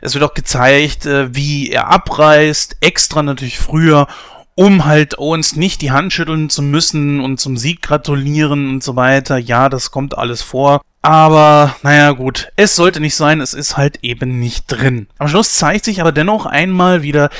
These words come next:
dass auch Helden, wenn es um Vorurteile geht, nicht immer siegen können.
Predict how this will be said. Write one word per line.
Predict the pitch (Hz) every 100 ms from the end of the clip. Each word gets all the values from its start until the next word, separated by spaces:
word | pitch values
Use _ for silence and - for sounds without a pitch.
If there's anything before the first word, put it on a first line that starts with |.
| - -
dass | 147 151
auch | - 139
Helden, | - 151 156 165 185 - -
wenn | 127 185 262
es | -
um | 156
Vorurteile | - 131 131 120 - 123 120 117
geht, | - 120 151 - - -
nicht | - 139 143
immer | 147 139
siegen | 127 151 139 131
können. | 123 117 104